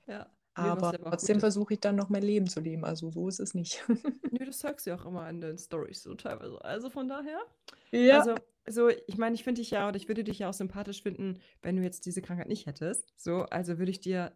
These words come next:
Speaker 1: da alleine schon ein Abo für geben, weißt du? Also wenn die Sympathie stimmt, dann ist ja egal, ob die Person eine Krankheit hat oder nicht.
Speaker 2: Eben, auch wenn ich jetzt geheilt oder wenn du jetzt geheilt wirst, ich würde dir auch immer noch folgen. <laughs>
Speaker 1: <laughs> Oh, wehe, wenn nicht. <laughs>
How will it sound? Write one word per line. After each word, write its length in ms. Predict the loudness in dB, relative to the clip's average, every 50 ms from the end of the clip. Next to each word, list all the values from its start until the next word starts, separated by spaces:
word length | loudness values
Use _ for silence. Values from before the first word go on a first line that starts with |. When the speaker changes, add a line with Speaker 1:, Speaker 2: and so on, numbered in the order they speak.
| -16 -4
Speaker 1:
da 200 | -2 -2 0 0 -4 -6 -6
alleine 320 | -6 -4 -4 -4 -6 -4
schon 180 | -6 -6 -6 -6 -10
ein 300 | -8 -6 -6 -8 -10 -16 _ -10
Abo 220 | -8 -6 -6 -8
für 200 | -6 -6 -8 -8
geben, 300 | -6 -6 -6 -4 -4 -6
weißt 220 | -6 -6 -6 -4 -2
du? 140 | -2 -2 -4 _ _ _ _
Also 300 | -6 -4 -4 -4 -4 -4
wenn 120 | -4 -4
die 60 | -2 -4
Sympathie 420 | -4 -4 -4 -4 -6 -4 -4 -6
stimmt, 300 | -4 -2 -2 -2 -2 -2
dann 160 | -2 -4 -4 -6
ist 140 | -8 -6
ja 80 | -6 -6
egal, 260 | -4 -4 -4 -4 -4 -4
ob 100 | -6 -6
die 140 | -8 -10 -10 -12 _ _ _ _
Person 420 | -8 -6 -4 -4 -4 -4 -4 -6 -10 _ _ -20 _ _ _ -20 -20 -18 -14
eine 300 | -14 -12 -8 -6 -6 -6
Krankheit 320 | -6 -8 -6 -6 -6 -6 -6
hat 240 | -6 -8 -8 -10
oder 140 | -10 -8 -6 -6
nicht. 300 | -8 -8 -10 -14 _ _
Speaker 2:
Eben, 260 | 6 6 8 8 8
auch 200 | 6 6 8 8
wenn 120 | 8 8 8
ich 100 | 8 8
jetzt 200 | 6 4 6 4
geheilt 340 | 4 6 8 8 8 8
oder 160 | 8 6 6 6
wenn 140 | 6 4
du 120 | 4 4 2
jetzt 160 | 2 0 2
geheilt 280 | 2 6 6 6 6 6
wirst, 160 | 2 0 0
ich 100 | -2 0
würde 180 | 2 4 4 4
dir 60 | 4
auch 100 | 4 2
immer 180 | 2 2 2 2
noch 120 | 2 6
folgen. 220 | 12 12 12 12 12
<laughs> 240 | 8 6 6 6 4 0 8 8 8 8 8 2 2 4
Speaker 1:
<laughs> 380 | 6 2 6 6 6 6 6 6
Oh, 220 | 6 6 6 8
wehe, 240 | 8 8 8 8 8
wenn 180 | 8 8 8 10
nicht. 300 | 10 10 6 6 4 4
<laughs> 420 | 4 4 4 4 0 0 0 -2